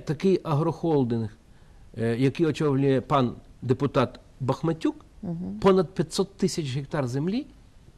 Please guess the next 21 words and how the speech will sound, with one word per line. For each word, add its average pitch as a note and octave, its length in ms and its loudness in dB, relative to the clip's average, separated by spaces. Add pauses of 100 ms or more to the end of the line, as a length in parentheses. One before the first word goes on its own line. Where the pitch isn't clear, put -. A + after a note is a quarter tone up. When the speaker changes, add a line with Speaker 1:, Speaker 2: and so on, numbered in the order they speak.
(140)
Speaker 1:
належить E3 500 2
одній D#3 300 -2
людині. C#3+ 400 -2 (760)
Скажіть, E3 380 -2
будь D3 180 -2
ласка, A#2 400 -2 (760)
вона F#3+ 680 4 (200)
буде F#3+ 400 4
керованою G#3 1040 2 (140)
в A2 440 -6
цій G#3 240 2
державі? C#3+ 580 2 (300)
Ніколи. B2+ 500 2 (280)
А E3 100 4
не G3+ 100 6
доведи B3 340 4
Господь, G3+ 440 2
всі - 300 -2
наші D3+ 380 0 (320)
чорноземні D#3+ 600 2
землі B2 420 0